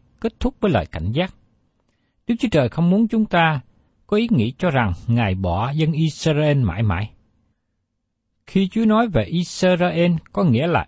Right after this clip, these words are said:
Israel, giống như Israel có một căn gốc quá khứ từ lúc ban đầu. Cũng vậy, ngày nay họ bị để qua một bên, nhưng điều này không có nghĩa là Đức Chúa Trời từ bỏ họ.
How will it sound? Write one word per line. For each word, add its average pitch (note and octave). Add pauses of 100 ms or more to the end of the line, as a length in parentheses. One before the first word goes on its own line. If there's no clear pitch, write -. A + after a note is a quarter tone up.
Israel, C#3 (880)
giống F#3+
như G#3 (140)
Israel F#3
có G#3
một C3+
căn F#3
gốc G#3+
quá G3+
khứ A#3+
từ G2
lúc B2
ban E3+
đầu. E2+ (880)
Cũng E3+
vậy, G#2 (500)
ngày C3+
nay F3
họ A#2
bị A2
để A#2
qua F3+
một A#2+
bên, D#3+ (680)
nhưng F3+
điều C3+
này B2+
không F#3+
có G#3
nghĩa C3
là D3 (160)
Đức F#3+
Chúa -
Trời G#2 (300)
từ G2
bỏ E2+
họ. -